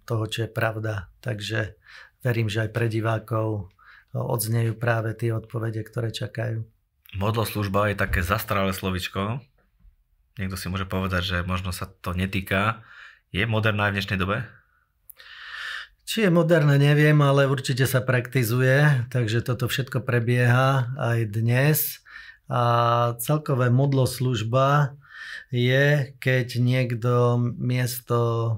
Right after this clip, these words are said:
Speaker 1: pravého Boha, čiže Boha nebies, uctieva nejaké iné osoby, e, cez nejaké predmety.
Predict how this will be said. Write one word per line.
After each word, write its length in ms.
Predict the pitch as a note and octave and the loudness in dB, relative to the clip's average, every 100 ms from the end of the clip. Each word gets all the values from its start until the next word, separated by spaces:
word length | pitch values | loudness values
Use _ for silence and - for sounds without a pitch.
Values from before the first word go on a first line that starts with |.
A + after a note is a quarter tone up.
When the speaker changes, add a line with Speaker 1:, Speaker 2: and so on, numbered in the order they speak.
| - | -6
Speaker 1:
pravého 480 | - C3+ C3 B2+ A#2+ | -2 0 2 2 0
Boha, 640 | A#2 B2 B2 E3 F3+ C3 - _ - | 0 0 2 2 0 -2 -12 _ -8
čiže 240 | B2 A2 | -4 -2
Boha 320 | A2+ A#2+ A#2 | -2 0 0
nebies, 640 | A#2+ B2 B2 C3+ C#3+ C#3 E3+ | 0 0 0 0 0 -4 -10
uctieva 1120 | E3 B2 - - B2+ B2 A#2+ A#2+ A#2+ A#2 G2+ A#2+ B2+ - - | -8 -6 -6 -2 0 2 2 2 2 0 -4 -8 -14 -14 -6
nejaké 480 | B2 B2 B2 B2 A#2+ | -2 0 -2 -2 -2
iné 320 | C3+ C3 B2 | 0 2 0
osoby, 760 | B2 A#2+ - C3 B2+ C#3+ D3+ E3 | -2 -4 -2 -2 0 0 0 -4
e, 40 | F3 _ _ G3 G3+ - B2+ B2 A#2+ | -14 _ _ -20 -12 -6 -4 -4 -6
cez 320 | C3 B2+ A#2 | -4 -4 -2
nejaké 320 | C3 B2 C3 | -2 -2 -4
predmety. 880 | - B2+ B2+ C#3 D3 D3+ E3+ F3 - | -4 -2 2 2 2 2 2 2 -4